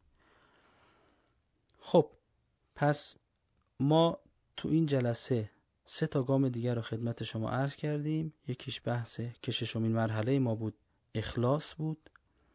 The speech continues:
و خالص کردن نیت. گام هفتم استفاده از تمام ظرفیت‌های، فرصت‌های کوچیکه برای کاشت فضائل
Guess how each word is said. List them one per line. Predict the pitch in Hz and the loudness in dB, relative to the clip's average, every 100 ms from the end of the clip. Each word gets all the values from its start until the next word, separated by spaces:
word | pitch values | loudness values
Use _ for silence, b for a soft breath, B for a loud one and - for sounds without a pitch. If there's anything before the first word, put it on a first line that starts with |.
| _ _ - | _ _ -8
و | 107 | -8
خالص | - 113 113 - | -2 -2 -2 -4
کردن | 110 110 135 | -4 -2 0
نیت. | 160 170 170 170 b b b - | 0 0 -2 -4 b b b -4
گام | 131 139 | 2 2
هفتم | 123 117 - 127 110 - 156 | 2 -2 -4 -2 -2 -2 -8
استفاده | 123 - 113 113 113 127 | -8 -6 -4 -2 0 0
از | 117 110 - _ - | -2 -4 -12 _ -12
تمام | - 110 135 165 160 | -2 2 2 2 0
ظرفیت‌های، | 151 147 - 143 139 - - 135 131 127 - _ _ | 2 0 0 -2 -2 -6 -4 0 0 0 -6 _ _
فرصت‌های | - - - 127 127 127 | -6 -4 -2 -4 -2 -4
کوچیکه | - 120 127 - | -4 -6 -6 -4
برای | 120 117 | -2 -2
کاشت | 117 131 139 - | 0 0 0 -2
فضائل | 165 175 165 175 185 | 0 2 2 2 0